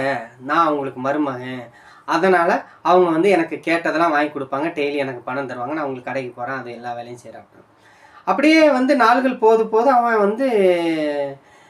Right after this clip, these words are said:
சில பேர்கிட்ட வந்து அவன் வீடியோலாம் காட்டுறான். அவங்க அத்தையோட ஒரு நாள் அவன் உடல் உறவு இருக்கிறான்.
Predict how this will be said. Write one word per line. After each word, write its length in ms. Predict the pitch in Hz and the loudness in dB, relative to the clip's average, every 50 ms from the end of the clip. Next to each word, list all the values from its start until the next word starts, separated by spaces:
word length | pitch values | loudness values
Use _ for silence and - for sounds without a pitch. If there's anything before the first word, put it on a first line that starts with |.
| _ _ | _ _
சில 260 | - - - 214 214 | -8 -2 0 2 2
பேர்கிட்ட 440 | 208 208 214 226 247 254 254 214 196 | 4 4 4 4 4 2 2 2 4
வந்து 400 | 185 190 208 214 240 233 208 175 | 4 4 2 2 2 2 2 2
அவன் 560 | 165 160 156 156 156 151 143 135 131 131 127 123 123 123 120 120 117 - - - _ _ _ - - - 160 160 | 2 0 0 -2 -2 -2 -2 -4 -4 -6 -10 -10 -12 -14 -16 -18 -20 -20 -20 -20 _ _ _ -20 -20 -20 -10 -4
வீடியோலாம் 540 | 190 240 277 262 262 240 226 214 226 220 196 | 0 0 0 2 2 2 2 2 2 0 2
காட்டுறான். 320 | 175 165 170 165 160 151 | 0 0 0 0 -2 0
அவங்க 140 | 175 175 175 | 2 2 2
அத்தையோட 420 | 170 - - 220 220 202 196 214 | 2 2 4 4 6 6 6 6
ஒரு 160 | 202 185 165 | 4 4 4
நாள் 160 | 175 175 190 196 | 4 2 4 4
அவன் 200 | 180 170 156 147 | 4 2 2 0
உடல் 280 | 139 135 135 151 156 | -2 -2 -2 -2 -2
உறவு 260 | 156 147 139 135 127 | -2 -2 -4 -4 -6
இருக்கிறான். 420 | 120 117 117 - - 135 165 202 | -10 -12 -14 -14 -12 -10 -10 -12